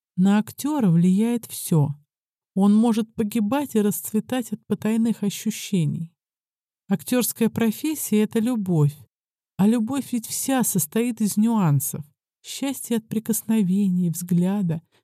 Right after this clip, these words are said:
мечты и горя от непонимания, холода, бестактности, неуверенности. Мы показали наш спектакль, и нас разгромили все единогласно,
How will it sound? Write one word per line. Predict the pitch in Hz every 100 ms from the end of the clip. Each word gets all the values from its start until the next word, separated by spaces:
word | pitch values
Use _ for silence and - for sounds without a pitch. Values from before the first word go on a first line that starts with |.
| _
мечты | 208 226 - - 277 269
и |
горя | 202 247 254 240
от | 233
непонимания, | 226 226 220 220 190 196 214 185 165 - _ _ _
холода, | - - 247 247 214 196 190 -
бестактности, | 185 - - 214 220 - 190 - -
неуверенности. | 175 180 170 156 196 220 196 180 - - - _ _ _ _ _ _ _ _ _ _ _ _ _ _ _ _ -
Мы | 262
показали | 269 - 262 220 185 170
наш | 175 165
спектакль, | - - - - 285 - 185
и | 196
нас | 220 240 -
разгромили | 208 190 196 202 226 269 240
все | - - 233 233
единогласно, | 202 214 220 196 170 143 - - - -